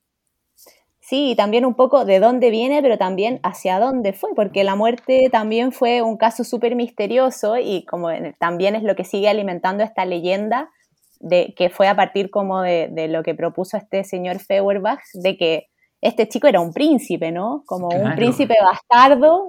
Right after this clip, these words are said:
Speaker 1: que
Speaker 2: Sí.
Speaker 1: dejaron botado y, y nada, pues nunca se supo la verdad en el fondo. <laughs>
Speaker 2: Hay
Speaker 1: Y de
Speaker 2: una,
Speaker 1: hecho
Speaker 2: ¿Mm?
Speaker 1: Dale, dale.
Speaker 2: No, que hay una película muy famosa de Werner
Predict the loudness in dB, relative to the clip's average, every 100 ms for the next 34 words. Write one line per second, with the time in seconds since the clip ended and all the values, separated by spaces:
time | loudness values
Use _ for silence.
0 | -2 2 2 2 0 0 0 0 2 4
1 | 6 6 6 2 -4 -4 -4 -6 -8 _
2 | _ _ _ _ _ -4 -2 0 0 2
3 | 4 2 2 2 2 4 4 4 0 -4
4 | -10 -10 -10 -14 -10 2 4 4 4 4
5 | 4 4 2 2 _ -12 -8 -8 -10 -20
6 | _ _ _ _ 2 4 4 2 0 -8
7 | _ _ -12 -8 -6 -6 -6 -6 -8 -8
8 | -8 -8 -8 -10 -12 -12 -12 -12 -10 -10
9 | -8 -10 -8 -10